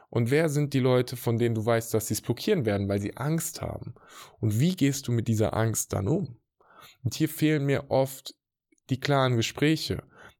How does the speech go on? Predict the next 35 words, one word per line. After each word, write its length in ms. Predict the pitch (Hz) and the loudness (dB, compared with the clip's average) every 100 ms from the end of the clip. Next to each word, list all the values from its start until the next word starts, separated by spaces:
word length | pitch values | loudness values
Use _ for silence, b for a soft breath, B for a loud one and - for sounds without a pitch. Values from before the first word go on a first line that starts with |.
| - | -4
die 120 | 127 | -4
klare 360 | - 139 139 131 | 2 0 2 -2
Ansage 600 | 131 131 123 120 120 - | -2 2 2 4 2 2
einer 320 | 110 110 107 | 0 2 0
Geschäftsführung, 520 | 113 - 147 - 120 | -2 -2 -4 -2 -2
die 60 | 110 | -2
es 100 | 107 | -2
hinstellt 280 | 131 123 117 | -2 0 0
und 60 | |
sagt, 200 | 110 110 | 2 0
hey 100 | 120 | 2
Leute, 480 | 113 151 151 120 139 B B B B _ _ | 2 2 2 0 0 B B B B _ _
wir 200 | 110 107 | 0 0
müssen 720 | 104 120 233 - - 101 95 _ _ _ _ _ | 2 2 4 2 2 0 -4 _ _ _ _ _
jetzt 440 | - 110 104 - 110 | 0 0 0 -4 0
die 80 | |
I 100 | 104 | 2
T 160 | 98 - | 0 0
modernisieren. 800 | 104 98 98 95 92 117 92 95 b b - | 0 2 0 -2 -4 -4 -6 -8 b b -2
Wir 180 | 104 | 2
müssen 760 | 104 117 208 240 - 101 - - _ | 4 4 2 0 -2 -4 -8 -14 _
akzeptieren, 680 | 113 - - 104 - 123 107 | -4 -4 -4 -4 0 0 2
dass 200 | 98 - | -2 -4
es 140 | - | 0
in 100 | 107 | 0
den 120 | 107 | 2
nächsten 360 | 113 107 - 110 | 2 0 -2 0
drei 260 | 107 104 | 2 2
Jahren 340 | 104 101 101 - | 2 0 -2 -6
vielleicht 400 | - 101 98 - | -2 0 0 -4
ein 20 | |
bisschen 260 | 104 - 101 | -4 -2 -2
härterer 480 | 107 107 101 98 | 0 -2 -2 -2
Ritt 240 | 107 139 - | -2 -4 -6
wird. 280 | 92 87 | -6 -6